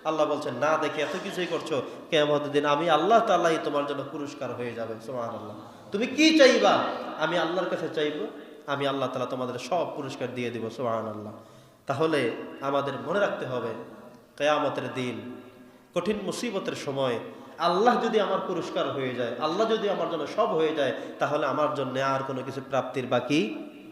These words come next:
থাকতে পারে না। বন্ধুগণ আমার, তো কোরআন এবং সুন্নাহর আলোকে আমরা আজকে গুরুত্বপূর্ণ কিছু আদেশ এবং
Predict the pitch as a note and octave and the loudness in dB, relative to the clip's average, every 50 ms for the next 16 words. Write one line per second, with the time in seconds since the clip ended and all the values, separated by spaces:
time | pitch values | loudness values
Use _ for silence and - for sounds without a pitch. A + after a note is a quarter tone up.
0 | - - - - - - - - - - B2+ - - - B2+ - - B2 A2+ A#2 | -20 -20 -20 -20 -20 -20 -20 -14 -10 -10 -10 -10 -10 -10 -10 -6 -4 -4 -4 -2
1 | A2+ G#2+ G#2+ G2+ - - - - - - - - - C3+ D#3 D#3 D#3 D3+ C3+ C#3 | -4 -4 -6 -8 -10 -10 -14 -14 -16 -18 -20 -20 -10 -8 -8 -6 -6 -6 -4 -2
2 | C#3 B2+ B2 A#2 B2 B2+ A#2 - - - - - - - - - - - - - | -2 -2 -2 -2 -2 -2 -4 -4 -6 -10 -12 -14 -16 -16 -18 -18 -20 -20 -20 -20
3 | - - - _ _ _ _ _ - D3+ C#3+ C3 B2 A#2 - - - - - - | -20 -20 -20 _ _ _ _ _ -2 -2 0 0 0 -2 -6 -8 -12 -16 -16 -18
4 | - - - F#3 G#3 A3+ A3 A3 G#3 G3+ G3 - - - F#3 F3 E3+ F3 E3 D#3 | -20 0 4 6 6 6 6 4 4 2 2 0 -2 -4 -6 -4 0 2 4 4
5 | D3 C#3+ C#3 C3 - F3 G3+ A3+ - - - - - - - - - - D3 D3+ | 4 4 2 0 -2 -4 -4 -4 -6 -10 -12 -14 -16 -18 -20 -12 -2 0 0 4
6 | D#3 E3+ D#3+ E3 E3+ D#3+ B2+ C3 E3+ F#3+ G3 - F#3 F3 C#3 D#3 D3+ D3 C#3+ C3+ | 4 4 4 4 2 0 -2 -2 -2 -2 -2 -2 -2 -4 -2 -2 -2 -2 -2 -4
7 | - D3 C3+ - D3+ C#3 B2+ A#2+ - - - - - - C#3+ D3+ D#3 - G3 G3+ | -4 -6 -6 -2 -2 0 0 -2 -4 -8 -12 -14 -10 -2 0 2 2 4 2 2
8 | F#3+ - - - - - - - - - - - - - - - - E3+ F3 F#3+ | 2 0 -2 -4 -6 -8 -10 -12 -14 -16 -18 -20 -20 -20 -18 0 2 2 4 4